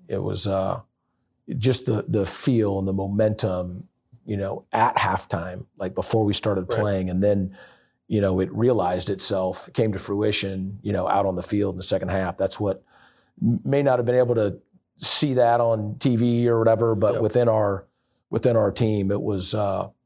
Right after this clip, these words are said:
Speaker 1: it was really neat what happened.
Speaker 2: Yeah, I think one of the questions the sideline reporter asked you as you're walking off the field is, "Do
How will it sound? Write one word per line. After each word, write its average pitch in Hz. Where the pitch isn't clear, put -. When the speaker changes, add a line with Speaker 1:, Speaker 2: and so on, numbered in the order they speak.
Speaker 1:
it 117
was 98
really 101
neat 98
what 95
happened. 92
Speaker 2:
Yeah, 135
I 123
think 160
one 170
of 160
the 143
questions 147
the 123
sideline 151
reporter 131
asked 139
you 147
as 120
you're 135
walking 131
off 120
the 120
field 147
is, 113
"Do -